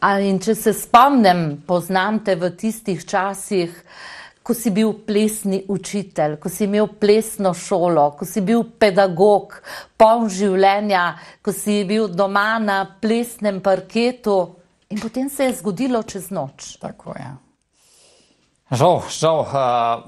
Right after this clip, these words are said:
Speaker 2: a te stvari se dogajajo nenapovedane, a, pri večini, pri, pri vseh boleznih, ne. E, tudi pri ostalih vseh avtoimunih boleznih.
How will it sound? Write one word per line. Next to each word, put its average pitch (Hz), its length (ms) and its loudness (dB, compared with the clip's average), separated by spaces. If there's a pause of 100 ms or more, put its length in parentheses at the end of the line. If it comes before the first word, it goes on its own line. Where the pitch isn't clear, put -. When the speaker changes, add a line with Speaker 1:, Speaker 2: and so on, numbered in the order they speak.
Speaker 2:
a 117 140 -2
te 160 220 -2
stvari 156 400 -4
se 135 320 -2
dogajajo 123 920 -2
nenapovedane, 131 920 -2 (680)
a, 117 540 -2 (200)
pri 123 140 -4
večini, 127 680 -6
pri, 135 200 -4 (160)
pri 139 140 -2
vseh 147 500 -2 (160)
boleznih, 110 680 -6
ne. 113 140 -8 (640)
E, 123 260 -4
tudi 139 280 -6
pri 110 520 -6 (240)
ostalih 120 600 -4 (160)
vseh 113 300 -6
avtoimunih 110 580 -6
boleznih. 104 420 -12